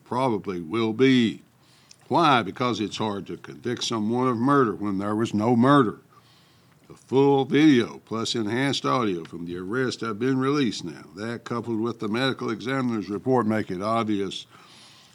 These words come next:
that George Floyd's death was more in the nature of accidental suicide than murder.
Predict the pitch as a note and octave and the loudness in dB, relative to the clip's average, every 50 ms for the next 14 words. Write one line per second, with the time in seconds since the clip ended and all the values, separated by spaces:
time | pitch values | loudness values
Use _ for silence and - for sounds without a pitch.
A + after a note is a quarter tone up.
0 | _ _ - E2+ F#2 G2 F2 C#2+ E2 A2 A2 A2+ A2 G#2 - - - G#2+ A#2 A#2+ | _ _ -14 -10 -10 -8 -8 -6 -4 -4 -2 -2 -2 -2 -4 -6 -6 -4 -2 0
1 | B2 A#2 G#2 E2+ E2 F2 G#2+ B2 C3 B2 G#2+ - A2 A2 G2+ F#2+ G#2 A2 B2 B2+ | 0 0 -2 -4 -6 -6 -2 -2 0 -2 -2 -2 -4 -4 -2 -2 -2 -2 0 2
2 | B2 A#2 B2 B2+ B2+ A#2+ A#2 A2 A2+ B2 B2+ A#2+ - A#2 A2+ A2+ A#2 G#2+ G#2+ A2+ | 2 2 2 2 2 2 2 0 0 0 -2 -2 -2 -4 -4 -2 -2 -4 -4 -4
3 | A#2+ A2+ - - G#2+ G2+ G#2 A2+ A#2 A2 G2+ F#2 - - B2+ B2 A2+ G#2 - - | -4 -4 -4 -4 -4 -2 -2 0 0 0 -2 -2 -2 0 2 2 2 0 -2 -4
4 | G2 F#2+ F#2+ F#2 D#2+ F2 F#2+ F#2+ F#2 G2 A2+ B2+ C3 B2+ A2+ G#2+ F2 - | -6 -6 -8 -8 -8 -8 -8 -6 -4 -2 0 2 2 2 2 0 -2 -6